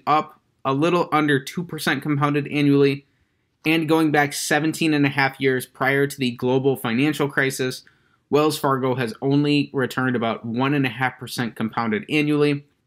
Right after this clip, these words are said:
Keep in mind that this stock price return is not including the dividends that they pay out. Wells Fargo is one of the largest banks in the United States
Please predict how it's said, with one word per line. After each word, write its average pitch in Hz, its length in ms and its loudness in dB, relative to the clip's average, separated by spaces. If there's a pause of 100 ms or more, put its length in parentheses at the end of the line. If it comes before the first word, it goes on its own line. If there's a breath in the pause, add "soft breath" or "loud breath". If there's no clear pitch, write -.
Keep 196 200 2
in 190 120 4
mind 160 340 2
that 139 100 -2
this 139 220 2
stock 160 400 0
price 147 240 2
return 147 500 0
is 117 200 -4
not 143 260 0
including 123 480 0
the 107 80 0
dividends 143 460 2
that 135 160 -2
they 135 100 0
pay 131 240 -2
out. 135 340 -2 (380)
Wells 160 300 2
Fargo 151 500 4
is 175 300 4
one 160 160 4
of 147 80 2
the 139 100 2
largest 131 380 0
banks 127 260 -2
in 113 60 -8
the 117 80 0
United 117 360 0
States 117 440 -2